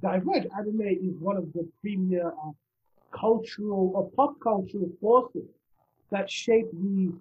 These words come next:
social media generation. And another one is hip hop. Like, like I said, the three of them are meme, hip hop, like rap music, anime,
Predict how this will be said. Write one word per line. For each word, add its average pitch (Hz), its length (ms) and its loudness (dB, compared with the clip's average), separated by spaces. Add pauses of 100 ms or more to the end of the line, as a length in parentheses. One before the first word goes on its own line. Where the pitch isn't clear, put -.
(260)
social 220 340 4
media 202 260 0
generation. 220 420 0 (200)
And 269 100 8
another 415 320 8
one 339 160 4
is - 160 -4
hip 262 220 0
hop. 165 140 -10
Like, 196 120 -2
like 262 140 2
I 254 160 2
said, 247 200 -2
the 202 240 -2
three 311 120 0
of 277 80 0
them 226 100 -4
are 180 140 -4
meme, 220 360 2 (1200)
hip 320 280 6
hop, 214 300 6
like 185 160 0
rap 247 240 4
music, 190 580 2 (1600)
anime, 254 680 6